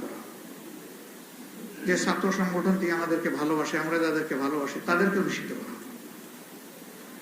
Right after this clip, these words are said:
কোন প্রেক্ষাপটে? যখন অধিকারের দাবিতে সারা জাতি ঐক্যবদ্ধ। আমি সূচনায় বলেছিলাম, দেড় মাসের শিশু থেকে নব্বই বছরের বৃদ্ধ, বৃদ্ধ বুঝলাম, শিশু দেড় মাসে কিভাবে এসেছিল?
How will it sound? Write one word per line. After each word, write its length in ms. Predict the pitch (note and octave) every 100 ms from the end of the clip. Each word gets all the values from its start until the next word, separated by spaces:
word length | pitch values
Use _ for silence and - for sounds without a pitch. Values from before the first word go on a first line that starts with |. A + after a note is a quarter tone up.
| - - - -
কোন 140 | A3+ G#3+
প্রেক্ষাপটে? 460 | G#3+ - G3 G3 G3+ - - - - - - - - - - - - -
যখন 220 | F#3+ F#3+ G3+
অধিকারের 540 | F#3+ G3 A3 G#3+ G#3 E3+
দাবিতে 520 | E3+ E3 G3 A3 G#3
সারা 420 | - D#3+ E3+ F#3+
জাতি 260 | F#3+ - G3+
ঐক্যবদ্ধ। 500 | F3 - C3 C3 C3
আমি 280 | - E3 E3
সূচনায় 540 | F#3+ G3 G3+ A3+ G#3
বলেছিলাম, 360 | F#3+ - F#3+ E3
দেড় 200 | E3 E3
মাসের 240 | F#3 F#3 G3+
শিশু 300 | - E3 -
থেকে 180 | F3+ F3
নব্বই 320 | E3+ C#3+ D#3+
বছরের 380 | E3 E3+ E3+ D#3
বৃদ্ধ, 340 | - - - - - - - - - - - - - F3+
বৃদ্ধ 260 | G3 G3+
বুঝলাম, 400 | A#3 F#3 E3 -
শিশু 280 | - F#3+ A#3
দেড় 200 | F#3 D#3+
মাসে 280 | D3+ - F#3
কিভাবে 320 | A3 G#3 F3
এসেছিল? 340 | - - -